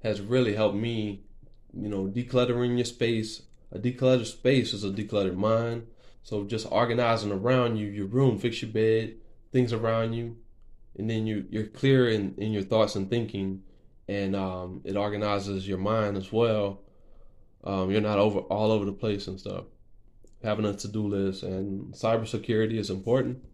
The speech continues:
Cybersecurity with the phones and the laptops and yourself, your personal data, and not just, um,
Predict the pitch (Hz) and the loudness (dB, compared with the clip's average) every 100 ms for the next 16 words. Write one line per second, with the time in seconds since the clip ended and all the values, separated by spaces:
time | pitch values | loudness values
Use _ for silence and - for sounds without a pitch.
0 | - _ - - - - - - _ _ | -20 _ -20 -20 -20 -20 -20 -20 _ _
1 | - - - - _ - - 120 123 120 | -20 -20 -20 -20 _ -20 -10 -6 -4 -4
2 | 117 101 107 104 101 104 98 - - _ | -6 -4 -2 0 0 -2 -6 -10 -20 _
3 | - _ - _ - _ - 104 98 - | -20 _ -20 _ -20 _ -14 -8 -8 -2
4 | - 127 123 120 110 104 95 113 117 120 | 8 10 10 6 2 0 0 0 0 0
5 | 113 110 - 101 98 95 - 98 - 120 | 2 2 0 -4 -4 -6 -8 -10 0 0
6 | 117 101 - 110 117 107 101 107 110 113 | 0 -4 -2 -2 0 0 2 2 4 0
7 | 104 95 95 95 98 95 - _ - 98 | 0 -2 -4 -4 -6 -8 -14 _ -14 -6
8 | 104 104 101 - - - 101 101 101 98 | -4 -4 -8 -10 -12 -10 -8 -6 -6 -8
9 | 95 | -10